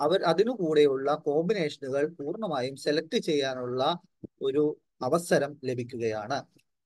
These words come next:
എന്താണ് എന്നുള്ളത് വിശദമായി കാണാം. Major പ്രോഗ്രാമുകൾക്കൊപ്പം ഓരോ കോളേജിലും offer ചെയ്യുന്ന സ്പെഷ്യലൈസേഷനുകൾ നോക്കി admission സമയത്ത് വിദ്യാർത്ഥികൾ കോളേജുകൾ തിരഞ്ഞെടുക്കാം.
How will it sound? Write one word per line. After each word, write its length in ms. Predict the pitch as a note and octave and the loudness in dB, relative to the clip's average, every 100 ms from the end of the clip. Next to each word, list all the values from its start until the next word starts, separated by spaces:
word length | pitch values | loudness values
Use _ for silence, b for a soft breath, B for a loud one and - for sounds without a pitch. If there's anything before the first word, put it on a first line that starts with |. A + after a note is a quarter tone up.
| _ - | _ -4
എന്താണ് 380 | E3+ E3+ E3 | 2 4 4
എന്നുള്ളത് 380 | D#3+ D3+ D3+ G#3 | 2 0 -2 0
വിശദമായി 400 | B3 E3+ D3 C3 | 0 -2 -2 -4
കാണാം. 400 | A#2+ G#2+ F#2 _ _ _ _ _ _ _ _ _ _ _ _ _ _ _ _ _ _ _ _ - | -6 -12 -16 _ _ _ _ _ _ _ _ _ _ _ _ _ _ _ _ _ _ _ _ 0
Major 300 | G3 A3+ C#4+ | 4 6 6
പ്രോഗ്രാമുകൾക്കൊപ്പം 1000 | A#3+ G#3 G3+ F#3 F#3 F3 D#3 D3 C#3+ E3 | 8 8 8 6 4 4 2 0 -6 -4
ഓരോ 280 | D#3+ F#3 A3 | 2 6 8
കോളേജിലും 540 | B3 F#3 E3+ D#3 E3 D3+ | 6 4 4 2 -2 -2
offer 280 | D3+ G3+ | -2 -2
ചെയ്യുന്ന 340 | F#3 F3+ D#3+ D#3 | -2 -2 -2 -6
സ്പെഷ്യലൈസേഷനുകൾ 920 | - D#3 D3+ F3 F3 F3+ F#3 G3 F#3+ | -2 -2 0 0 0 0 -2 -2 -4
നോക്കി 480 | E3+ C3 B2 - - - - E3 | -4 -6 -8 -10 -12 -14 -10 -6
admission 420 | E3+ F#3 G#3+ A#3+ | -4 -2 -2 -2
സമയത്ത് 440 | F3+ D3+ C#3+ C#3+ | -2 -4 -6 -4
വിദ്യാർത്ഥികൾ 680 | D#3+ D3 C#3+ F3+ C#3+ B2 D3 | -2 -2 2 2 2 0 -2
കോളേജുകൾ 600 | D3 C3+ D3+ C#3+ B2 F3 | -2 0 2 2 -2 -4
തിരഞ്ഞെടുക്കാം. 960 | - C#3+ B2 G#2+ G#2+ C3+ G#2 - _ | -2 -4 -4 -8 -4 -4 -4 -10 _